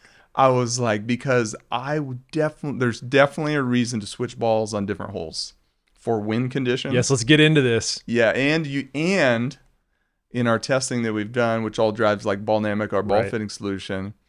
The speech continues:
Speaker 1: y-, some balls go a little further and a little shorter on irons.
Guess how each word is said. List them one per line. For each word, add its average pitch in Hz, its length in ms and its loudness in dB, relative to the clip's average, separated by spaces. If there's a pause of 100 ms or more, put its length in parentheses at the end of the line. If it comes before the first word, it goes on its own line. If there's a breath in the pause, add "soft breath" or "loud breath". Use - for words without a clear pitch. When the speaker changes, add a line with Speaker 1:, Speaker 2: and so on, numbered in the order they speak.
(600)
Speaker 1:
y-, 110 120 -12 (240)
some 143 540 -2
balls 120 360 2
go 117 240 2
a - 40 4
little 113 260 -2
further 113 580 -2
and 107 220 -6
a 104 60 -4
little 101 240 -2
shorter 107 300 -4
on 95 140 -4
irons. 104 640 -6